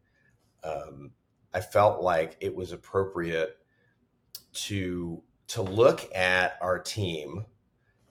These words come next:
and say, "Okay, how do I invest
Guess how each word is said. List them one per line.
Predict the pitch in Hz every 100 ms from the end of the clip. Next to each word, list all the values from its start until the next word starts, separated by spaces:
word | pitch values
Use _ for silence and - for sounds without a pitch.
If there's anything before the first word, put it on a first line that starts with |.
| -
and | 95 87
say, | - 92 87 82
"Okay, | - 78
how | - 101 117 131
do | 110 107 104 98 -
I | 85 82 82 80 80 -
invest | 85 - 82 71 73 - - -